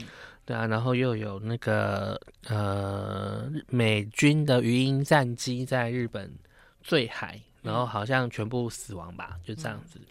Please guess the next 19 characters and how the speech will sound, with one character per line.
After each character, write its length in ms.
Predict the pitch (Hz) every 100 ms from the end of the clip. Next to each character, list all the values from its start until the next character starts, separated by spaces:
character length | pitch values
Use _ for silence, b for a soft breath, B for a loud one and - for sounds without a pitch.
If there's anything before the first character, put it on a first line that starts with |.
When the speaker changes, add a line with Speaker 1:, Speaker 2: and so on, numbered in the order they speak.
| b b -
Speaker 2:
哎， 120 | 208
所 160 | -
以 160 | 381 285 -
十 180 | -
一 60 | 220
月 160 | 320 262
过 200 | 277 240
起 140 | 208
来 180 | 139 139
就 140 | 220
好 160 | 208 151
像 80 | 185
蛮 180 | 185 160
快 300 | 220 185 131
的， 100 | 117
哎， 120 | 110
可 140 | 170
是 220 | 180 254 240 b b _
天-， 160 | -